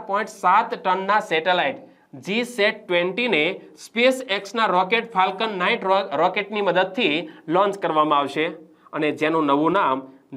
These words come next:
જી સેટ એન ટુ રાખવામાં આવશે. મિત્રો, ખાસ અગત્યના આ સમાચાર છે કે ઈસરોએ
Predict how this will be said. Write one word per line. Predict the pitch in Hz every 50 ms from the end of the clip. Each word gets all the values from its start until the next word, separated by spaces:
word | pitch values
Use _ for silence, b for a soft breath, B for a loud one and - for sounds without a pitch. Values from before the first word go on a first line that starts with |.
| 127 -
જી | 151 170 202 226 240
સેટ | 226 - - 175 185 202 196 190 - -
એન | 160 160 160 151 156 -
ટુ | 185 160 135 - - - - - _ - - - 135
રાખવામાં | 143 151 151 - 139 131 143 180 214 214 - 143 139
આવશે. | 135 131 131 - 139 123 113 - - b b b b b -
મિત્રો, | 143 139 - 151 151
ખાસ | 143 - - - 208 226 233 226 202
અગત્યના | 175 156 165 156 - 160 156 151 147 147 156 156 - - -
આ | 127 147
સમાચાર | - - 131 135 139 139 - 151 151 151
છે | - - 156 160 180 - - - b b b b b b b b b _ -
કે | 156 160 160 160 -
ઈસરોએ | 190 190 - 185 175 185 180 147 139 131